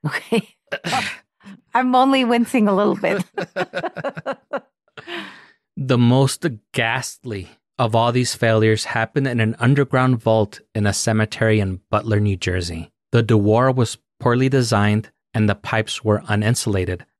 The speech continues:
Speaker 2: leading to numerous incidents. One time, the bodies in the container partially thawed, moved, and froze again, sticking to the capsule. Kind of like, like when a little kid, um,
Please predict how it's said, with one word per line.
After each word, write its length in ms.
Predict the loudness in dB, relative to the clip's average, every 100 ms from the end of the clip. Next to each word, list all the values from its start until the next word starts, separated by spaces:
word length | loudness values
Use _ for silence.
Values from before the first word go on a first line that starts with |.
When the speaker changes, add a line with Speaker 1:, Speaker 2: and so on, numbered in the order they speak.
| -2
Speaker 2:
leading 240 | 2 2
to 140 | 0 0
numerous 400 | 2 4 2 -2
incidents. 600 | -4 -4 -6 -8 -10 -12 -16 _
One 220 | -2 0 0
time, 300 | 0 0 0
the 80 |
bodies 400 | 0 0 2 2
in 80 | 2
the 80 | 0
container 480 | 0 -2 0 0 0
partially 640 | -4 -2 0 0 0 -2
thawed, 500 | 0 0 2 2 -2 -10 _
moved, 500 | 0 4 4 4 -2 -12 _ -2
and 160 | -2
froze 380 | 0 0 2 2
again, 460 | 0 0 0 0 -6 _ _
sticking 380 | -8 -4 0 0
to 100 | 0
the 80 | -4
capsule. 600 | -4 -8 -8 -8 -8 -8 _ _
Kind 160 | -2 0
of 140 | 2
like, 300 | 2 2 -2
like 220 | -4 -6 -2
when 160 | 2
a 80 | 4
little 180 | 4 2
kid, 380 | 2 0 2 2
um, 420 | 2 0 -4